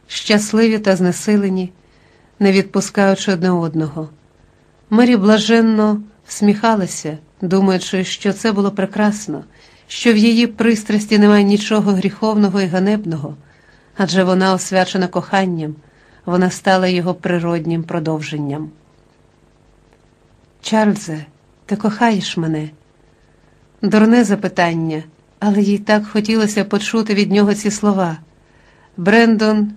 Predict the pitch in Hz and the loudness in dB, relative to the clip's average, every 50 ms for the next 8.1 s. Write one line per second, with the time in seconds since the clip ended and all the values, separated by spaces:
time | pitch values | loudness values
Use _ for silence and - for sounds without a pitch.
0 | - _ _ 208 208 - 180 208 214 190 170 165 214 220 208 202 180 165 160 156 | -14 _ _ -2 -2 0 2 2 2 2 2 0 -2 -2 -2 -4 -4 -6 -8 -12
1 | 156 - _ _ _ _ _ _ _ _ - 226 226 226 - 226 226 214 220 226 | -12 -16 _ _ _ _ _ _ _ _ 0 0 0 2 4 2 2 4 2 2
2 | 226 247 240 240 - - - 220 208 196 208 208 190 175 175 196 190 196 - 226 | 2 2 0 -2 -4 -4 -2 -2 0 0 0 -2 -2 -2 -2 -4 -4 -2 -2 -4
3 | 220 220 214 208 208 - - _ _ - - _ 202 185 208 208 202 202 202 208 | -2 -2 -2 -4 -4 -6 -12 _ _ -20 -14 _ -2 0 0 2 2 2 0 0
4 | 208 208 196 202 202 208 208 202 196 196 190 185 180 - - 190 185 180 185 - | 0 0 2 2 0 0 -2 -4 -2 -2 -2 -4 -6 -8 -6 -6 -6 -6 -8 -6
5 | - 196 185 180 185 - 196 175 175 175 - - 180 165 - - 165 - - - | -4 -2 -2 -2 -4 -6 -6 -6 -8 -8 -8 -8 -8 -8 -6 -8 -8 -10 -10 -12
6 | 165 156 151 - - - _ _ _ _ _ _ _ _ _ _ _ _ _ _ | -12 -12 -12 -14 -16 -20 _ _ _ _ _ _ _ _ _ _ _ _ _ _
7 | _ _ _ _ _ _ _ _ - 208 196 - - - 202 165 180 185 180 165 | _ _ _ _ _ _ _ _ -4 -2 -2 -2 -2 -2 -2 0 0 -2 -2 -4
8 | 156 147 | -6 -10